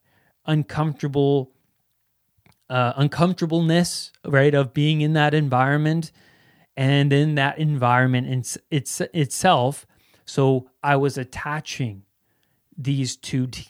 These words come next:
together. And so the more I avoided those situations, the more I, I just stayed at home. I stayed in my safe zone. Everything outside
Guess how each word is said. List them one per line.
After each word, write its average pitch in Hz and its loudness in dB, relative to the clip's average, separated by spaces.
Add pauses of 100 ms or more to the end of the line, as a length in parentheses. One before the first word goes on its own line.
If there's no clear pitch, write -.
(140)
together. 113 -2 (500)
And 131 -4
so 127 0 (220)
the 135 -2
more 156 4
I 151 2 (260)
avoided 151 2
those 143 0
situations, 165 -2 (360)
the 135 -2
more 156 2
I, 196 0 (100)
I 160 0
just 160 -4
stayed 151 0
at 165 -2
home. 135 -2 (380)
I 180 -8
stayed 139 0
in 160 0
my 151 0
safe 170 -2
zone. 107 -2 (320)
Everything 196 0
outside 165 0